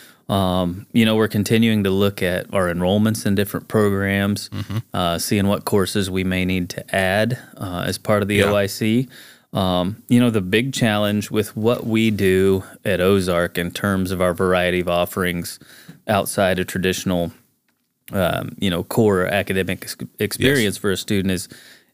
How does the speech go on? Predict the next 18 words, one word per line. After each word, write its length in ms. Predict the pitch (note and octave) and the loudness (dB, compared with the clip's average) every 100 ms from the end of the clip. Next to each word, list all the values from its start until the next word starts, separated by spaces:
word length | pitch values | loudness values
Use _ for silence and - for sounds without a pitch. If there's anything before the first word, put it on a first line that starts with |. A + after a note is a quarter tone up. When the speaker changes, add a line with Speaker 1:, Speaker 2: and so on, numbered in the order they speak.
| - | 0
Speaker 1:
is 180 | G2+ - | 0 0
to 120 | G#2+ | -4
find 360 | - C#3+ C#3 | 0 2 2
staff 480 | A#2+ - A2+ A2 G2 | 0 0 2 2 0
who 180 | - G#2 | 0 0
are 220 | F#2 F#2 - | 2 -2 -2
qualified 640 | - G#2 G2+ - G2+ F#2+ | 0 0 0 0 0 0
and 100 | F2+ | -2
certified 600 | - A#2 B2+ - F2+ F2 F2 | -2 0 0 -2 -4 -4 -4
in 120 | F2 | -4
those 240 | F2 F2+ | -6 -6
areas. 340 | F2+ - E2 - | -6 -6 -4 -4
Speaker 2:
Yes, 260 | - - F#2 | -4 -6 -6
absolutely. 360 | F2+ - - | -6 -6 -4
Speaker 1:
Um, 420 | F2+ E2+ F2+ F2+ - | -4 -2 -4 -4 -4
you 100 | G2 | -2
know, 140 | F2 | -2
n-, 260 | F#2 - | -2 -2